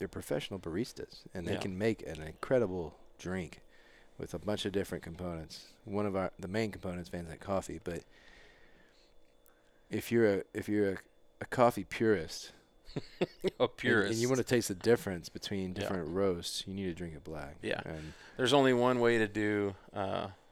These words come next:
Speaker 2: a cupping is what, what they call it, you know. Um, I mean, if you go to a distillery, uh, they're gonna let you sample all the, all the whiskeys
Speaker 1: Mm-hmm.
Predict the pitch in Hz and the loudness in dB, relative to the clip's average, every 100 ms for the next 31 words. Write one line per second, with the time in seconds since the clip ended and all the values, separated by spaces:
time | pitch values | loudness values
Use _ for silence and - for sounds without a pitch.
0 | - - _ - - _ 107 - 113 - | -20 -20 _ -20 -20 _ -6 0 0 2
1 | 107 107 104 113 98 104 98 101 95 98 | -2 -2 -6 -8 -4 -2 0 -2 -2 -4
2 | - 98 98 95 90 92 90 - - - | -2 0 0 -2 -6 -8 -10 -12 -20 -20
3 | - - - 107 98 95 101 - 110 110 | -20 -12 0 2 4 0 -8 -8 0 2
4 | 107 123 131 123 - 127 110 101 104 - | 2 4 6 6 4 2 2 2 -2 2
5 | 127 120 104 98 98 - - - _ - | 4 6 6 4 -2 -12 -20 -20 _ -20
6 | - 101 98 - - - - 107 107 107 | -8 -4 -4 -4 -8 -12 -2 0 2 2
7 | 104 101 - - 104 98 104 101 98 98 | 2 0 -4 0 0 2 4 6 4 2
8 | 92 - 104 101 98 104 - 101 101 - | -10 0 0 0 0 -2 -2 -6 -6 -6
9 | - 92 82 | -6 -8 -8